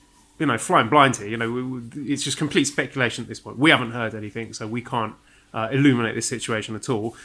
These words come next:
Um, do you think this could just be, uh, deliberately leaked by New Japan to try to leverage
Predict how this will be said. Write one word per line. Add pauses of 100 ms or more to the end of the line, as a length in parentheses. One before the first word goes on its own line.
(200)
Um,
do
you
think (840)
this
could
just
be,
uh, (1300)
deliberately
leaked
by
New
Japan
to
try
to
leverage